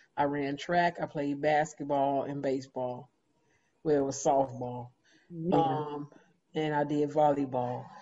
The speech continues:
Speaker 1: When I got to high school, I ran, played basketball and volleyball for the high school. And then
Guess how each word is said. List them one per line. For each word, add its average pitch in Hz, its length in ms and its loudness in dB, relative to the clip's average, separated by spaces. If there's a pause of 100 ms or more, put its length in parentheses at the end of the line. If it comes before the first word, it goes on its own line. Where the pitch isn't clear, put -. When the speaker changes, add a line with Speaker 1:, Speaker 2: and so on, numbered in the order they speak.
(200)
Speaker 1:
When 151 120 2
I 151 80 6
got 156 240 2
to 151 80 0
high 165 280 2
school, 165 680 -2
I 143 80 0
ran, 147 580 0 (520)
played 147 320 2
basketball 143 640 4
and 143 160 -2
volleyball 135 560 4
for 139 140 0
the 143 80 0
high 160 260 2
school. 131 520 -10 (600)
And 143 240 0
then 180 480 4